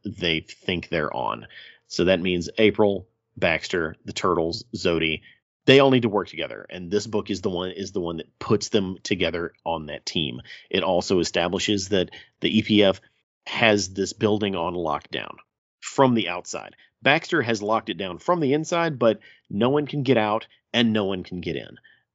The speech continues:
And it's, it's kind of a stalemate, and all, all, uh, everyone needs to figure out what their next steps are. Uh,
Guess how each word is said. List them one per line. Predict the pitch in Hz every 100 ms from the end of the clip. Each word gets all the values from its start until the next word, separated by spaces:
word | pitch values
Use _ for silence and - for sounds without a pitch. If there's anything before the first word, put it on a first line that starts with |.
| -
And | 87 76 73
it's, | 82 - -
it's | 87
kind | - 110
of | 90
a |
stalemate, | 80 - 113 104 101 92 90 - _
and | - 92
all, | 87 87 82 76 -
all, | 82 82 82 57
uh, | 73 69 65 _ _ _ _ -
everyone | 117 127 113
needs | 107
to | -
figure | 107 98 90
out |
what | 80 85
their | 87 80
next | 71 -
steps | - - -
are. | 69 60 - _ _ - - - - _ _ -
Uh, | 78 65 55 50